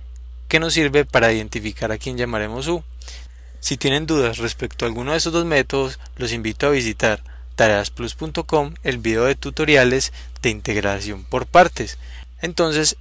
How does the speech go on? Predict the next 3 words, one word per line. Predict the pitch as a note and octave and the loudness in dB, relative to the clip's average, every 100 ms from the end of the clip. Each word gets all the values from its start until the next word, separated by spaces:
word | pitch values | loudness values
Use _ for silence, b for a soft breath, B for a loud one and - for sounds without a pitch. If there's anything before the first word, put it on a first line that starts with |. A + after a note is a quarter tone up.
| - - - - - - - - - - - - | -12 -18 -18 -18 -18 -18 -18 -18 -18 -18 -18 -12
vamos | C#3 C3 B2 C#3+ - - | 2 4 4 2 -2 4
a | C3+ | 4
escoger | - C3 A#2+ A2+ G#2 | 4 0 4 4 4